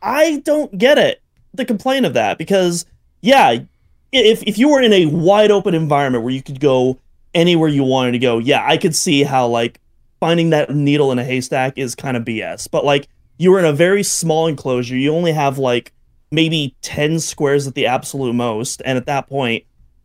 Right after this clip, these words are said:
all you can do is bomb the floor. That's, like, the game is, like, teaching you, "Hey, bomb, bomb the whole surface at that point," and you have such a small area. And even if you don't know the answer to that solution, like, if you do that, you're going to find the solution naturally.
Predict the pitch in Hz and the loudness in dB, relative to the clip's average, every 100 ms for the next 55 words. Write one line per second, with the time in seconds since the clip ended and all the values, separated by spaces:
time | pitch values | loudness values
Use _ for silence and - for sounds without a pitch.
0 | _ 156 160 151 170 139 143 135 135 123 | _ 2 2 0 -2 0 2 2 -2 -4
1 | 120 127 127 120 - 127 107 95 - _ | -4 -2 -2 -2 -6 -8 -8 -10 -14 _
2 | _ 143 143 175 147 165 143 185 202 175 | _ -4 0 0 2 0 2 2 4 2
3 | 165 156 - 175 - 143 131 131 151 113 | 2 -2 -4 -6 -4 -2 -2 0 0 -2
4 | - _ _ 127 151 147 151 135 139 151 | -6 _ _ -2 0 2 0 -6 -4 -2
5 | 143 127 127 - 139 123 123 120 113 - | -2 -4 -6 -4 -6 -6 -10 -8 -8 -8
6 | 117 107 117 123 147 143 143 127 - 139 | -10 -6 -4 -4 -4 -6 -10 -12 -10 -6
7 | 127 117 123 110 110 113 _ _ _ _ | -6 -6 -6 -4 -6 -10 _ _ _ _
8 | - 170 220 220 180 185 156 170 160 147 | 0 2 4 4 2 0 2 2 2 2
9 | 147 151 135 120 - 123 175 190 131 120 | 0 0 -2 -4 -6 -4 -2 -4 -4 -4
10 | 127 117 127 - 147 170 151 156 160 135 | -2 -4 -4 -6 -6 -4 0 0 0 0
11 | 123 131 131 135 135 131 135 127 123 131 | -2 -4 -2 -2 -2 -4 -4 -4 -4 -4
12 | 131 123 120 110 113 - 110 98 104 | -4 -6 -8 -8 -8 -10 -12 -12 -14